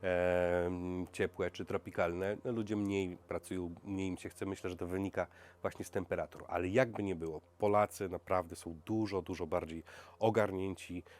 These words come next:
niż, e, Tajowie, jeżeli chodzi o ogół. I tu duży, duży plus właśnie dla Polaków. Zaradny, potrafi, bardziej nam się chce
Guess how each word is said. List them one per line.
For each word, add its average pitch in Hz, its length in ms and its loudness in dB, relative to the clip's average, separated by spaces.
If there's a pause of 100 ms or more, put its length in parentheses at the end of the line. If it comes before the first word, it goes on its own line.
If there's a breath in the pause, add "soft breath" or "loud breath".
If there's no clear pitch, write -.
(140 loud breath)
niż, 95 360 0
e, 82 560 -4
Tajowie, 82 500 -2
jeżeli 85 280 -4
chodzi 85 280 -4
o 85 120 0
ogół. 107 260 0 (280 loud breath)
I 85 60 -14
tu 104 120 -4
duży, 107 400 2
duży 87 240 -4
plus - 320 -6 (340 loud breath)
właśnie 87 300 -2
dla 82 120 -2
Polaków. 80 560 -6
Zaradny, 92 720 4 (100)
potrafi, 95 560 2
bardziej 95 380 0
nam 98 180 -2
się 101 120 -2
chce 87 360 -2